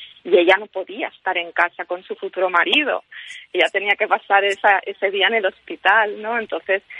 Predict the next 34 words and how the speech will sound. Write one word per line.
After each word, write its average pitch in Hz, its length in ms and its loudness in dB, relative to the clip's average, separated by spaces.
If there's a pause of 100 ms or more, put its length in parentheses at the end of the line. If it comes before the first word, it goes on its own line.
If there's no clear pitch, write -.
(160)
ella 190 180 6
tenía 196 340 0 (100)
mucha 190 280 -8
tristeza 190 520 -2
por 185 180 2
eso, 220 460 0
¿no? 214 240 -2
Y 175 280 0
le 160 120 0
hicimos 175 360 -12 (360)
un, 180 640 -2
una 185 240 2
carta, 196 420 0
¿no? 190 160 -6
Donde 190 220 -4
ponía 175 440 -2
que 175 180 -2
hoy 185 140 0
tenía 202 360 0
que 185 100 -8 (100)
ser 185 140 -6
un 190 180 -8
día 190 160 2
especial 196 640 0 (640)
y 208 160 -2
lo 156 140 4
va 156 80 6
a - 180 -4
ser, 165 360 -6
¿no? 233 420 -6
Y 165 400 -6
bueno, 156 400 -6 (320)
y 190 120 -2
que 185 220 2